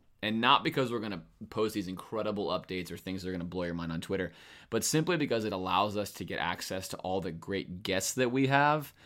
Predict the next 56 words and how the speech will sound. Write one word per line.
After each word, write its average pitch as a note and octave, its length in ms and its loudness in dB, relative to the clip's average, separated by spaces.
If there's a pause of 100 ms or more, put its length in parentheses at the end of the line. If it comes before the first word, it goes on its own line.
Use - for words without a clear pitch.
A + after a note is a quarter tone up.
(360)
And A#2 140 2
our A#2 100 4
quote-unquote C#3 600 2 (180)
Twitter C#3 280 4
game A2+ 240 0
is G2+ 140 -2
not G#2 180 0
very G2 180 0
strong G2 560 0 (300)
if G#2 200 -2
Alan G#2 300 2
or F#2+ 100 0
I F#2 220 2
are D#2+ 340 0
tweeting G2+ 640 0
at, F2 280 -2
you F2 80 -6
know, E2+ 140 -4
a F2+ 60 -2
famous G2 320 -2
celebrity F#2+ 400 -2
with E2 180 -6
our F2 100 0
eleven F2 320 -2
followers E2+ 680 -2 (340)
saying, A#2+ 240 2
"Hey, C3 100 6
wait, C3 200 8
we A2 100 2
have G#2 100 2
eight G#2 140 2
thousand G2 240 0
listeners. G2 400 -2
Our F2+ 100 -4
show G2 200 0
is F#2+ 140 -4
really F#2+ 180 -4
successful, F#2 760 -2
but E2 240 -6
look A#2 160 -2
at A#2 60 2
our G2+ 80 6
eleven F#2 260 -2
followers." F2+ 500 0 (400)
So C3 220 6
if C3+ 180 6
you C3+ 80 6
get C#3+ 200 6
a D3+ 40 6
moment, C3 360 4
you A2 120 2
can A2+ 160 0
just G2 200 -2
jump A2 280 2
onto A2 220 2
Twitter F2 560 -2